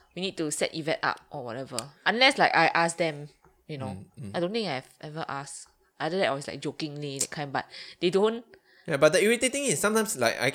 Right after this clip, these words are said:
Speaker 2: I'm, I'm fine with people asking some of these questions.
Speaker 1: Mm.
Speaker 2: I think it's how they follow up with it after you answer them.
Speaker 1: Mm.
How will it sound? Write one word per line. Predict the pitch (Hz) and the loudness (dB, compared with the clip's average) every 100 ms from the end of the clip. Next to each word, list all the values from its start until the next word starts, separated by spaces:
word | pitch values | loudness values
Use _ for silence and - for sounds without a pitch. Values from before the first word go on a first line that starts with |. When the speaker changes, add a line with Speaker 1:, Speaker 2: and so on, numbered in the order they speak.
| - | 0
Speaker 2:
I'm, | 180 | -2
I'm | 180 - - | -4 -10 -6
fine | - 240 | 4 4
with | 247 117 - | 6 2 2
people | 127 120 | -2 4
asking | 131 110 - 123 120 | 4 4 0 -4 -2
some | 120 104 | -2 -2
of | |
these | 107 - | -4 -8
questions. | - - - - | -8 -10 -12 -10
Speaker 1:
Mm. | 160 147 127 127 - _ - | -10 -10 -12 -16 -20 _ -2
Speaker 2:
I | 131 | 0
think | 135 277 254 | 2 0 0
it's | 120 143 - - | -2 -2 -6 6
how | 160 165 | 8 8
they | 131 | 6
follow | 101 123 113 117 | 2 4 6 8
up | 120 113 - - | 10 10 6 -10
with | 104 104 98 | -4 -2 0
it | 110 | 0
after | - - 120 | -2 -4 -2
you | 107 87 | -2 -4
answer | 98 - | -6 -6
them. | 85 60 - | -6 -8 -12
Speaker 1:
Mm. | 175 165 143 | -10 -8 -8